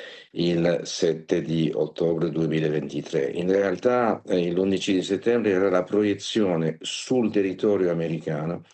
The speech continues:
del, dei problemi del, del Medio Oriente, era la, un modo di considerare che, eh, quello che andava in, in Palestina non, non andava bene secondo, eh, gli islamisti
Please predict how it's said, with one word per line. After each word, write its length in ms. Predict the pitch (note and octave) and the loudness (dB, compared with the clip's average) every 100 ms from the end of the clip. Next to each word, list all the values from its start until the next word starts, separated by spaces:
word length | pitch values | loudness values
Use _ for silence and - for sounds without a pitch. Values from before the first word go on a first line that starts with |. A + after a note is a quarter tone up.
| - - - - - | -20 -18 -18 -20 -12
del, 800 | - G#2+ G#2+ G#2+ G#2 G2+ F#2+ F#2 | 0 2 4 4 4 4 2 2
dei 200 | G2 G2+ | 2 2
problemi 540 | G2 F#2 G2 A2+ G#2+ | 2 2 2 2 2
del, 520 | F#2 F2+ F2 F2 E2+ D#2 | 2 2 2 2 2 0
del 160 | E2+ | 0
Medio 340 | F2 E2 E2+ E2+ | 2 2 2 2
Oriente, 540 | F2+ F2 D2+ C#2 D2+ | 2 0 -2 -4 -2
era 240 | D2+ F2 | 0 2
la, 460 | E2+ E2 D#2+ D#2 C#2+ - - - - | 2 2 2 0 -2 -12 -20 -20 -10
un 220 | F2+ F2 | -2 2
modo 500 | F#2+ G#2 G#2+ G2+ F2+ | 4 4 2 2 0
di 500 | E2 F#2+ F#2+ F#2+ D#2+ E2 | 2 0 2 2 0 0
considerare 920 | F#2 D#2+ - G2 F#2+ F2 F2 G2 - | -2 0 0 2 2 2 2 2 0
che, 1000 | F#2+ F2 E2+ - E2 D#2+ D#2+ D#2 D#2+ D2+ | 0 2 2 2 2 2 2 2 2 0
eh, 80 | - | -2
quello 280 | F2+ E2+ | -2 0
che 160 | E2+ E2+ | 0 0
andava 720 | E2+ E2+ F2 F2 E2+ E2 C2+ | 0 0 2 2 2 0 0
in, 640 | D#2+ E2 D#2+ D#2+ D#2+ D#2+ - | 0 0 0 2 2 0 -2
in 220 | D#2+ D#2+ | -2 0
Palestina 880 | E2 D#2+ F2 - E2+ F#2 G2 F#2+ F2+ | 0 0 -2 -4 -2 0 2 2 2
non, 400 | E2+ E2 E2 D#2+ | 0 -2 0 0
non 220 | D2+ D#2 | 0 -2
andava 420 | D#2+ E2 E2 F2+ | 0 0 2 2
bene 420 | F#2 F#2+ F2+ E2 | 2 2 2 0
secondo, 1080 | D#2+ D#2 D#2 D#2+ D2+ D2+ C#2+ - G1+ A#1 - | -2 -4 -2 -2 0 -2 -2 -2 -2 -4 -2
eh, 80 | A1+ | -4
gli 320 | C2 - D2+ | -6 -8 -6
islamisti 840 | D2 - F2+ E2 D#2+ D#2+ - A2+ | -6 -4 -2 0 -2 -4 -2 -2